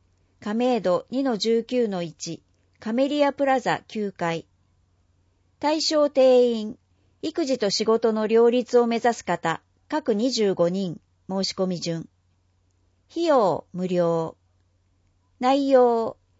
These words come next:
一、就職活動の進め方と応募書類の作成方法。二、育児と両立できるお仕事探し。私が入社を決めたポイント。一時保育、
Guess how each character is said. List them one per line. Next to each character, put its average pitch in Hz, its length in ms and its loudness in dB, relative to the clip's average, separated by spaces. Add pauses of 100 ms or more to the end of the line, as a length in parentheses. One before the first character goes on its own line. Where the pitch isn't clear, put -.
(220)
一、 240 420 -6 (260)
就 320 280 -4
職 - 260 -4
活 330 260 -2
動 208 200 0
の 180 120 -4
進 - 280 -10
め 240 100 -2
方 226 300 -2
と 214 280 -4 (120)
応 277 180 2
募 294 120 -4
書 311 180 -2
類 277 200 -2
の 185 100 -6
作 - 240 -10
成 247 240 6
方 226 280 -2
法。 156 520 -6 (800)
二、 247 260 -4 (340)
育 294 220 -4
児 277 160 -4
と 202 120 0
両 233 240 6
立 247 260 -2
で 240 100 4
き 247 160 -4
る 180 140 0
お 165 60 -2
仕 254 140 -4
事 247 220 2
探 202 260 -2
し。 - 280 -10 (520)
私 277 360 -2
が 285 120 2
入 285 240 0
社 277 200 2
を 277 60 0
決 269 120 -6
め 254 140 -2
た 247 120 0
ポ 226 160 -2
イ 220 100 -2
ン 214 80 -6
ト。 - 320 -6 (1400)
一 269 240 -8
時 320 120 -2
保 320 160 0
育、 175 360 -6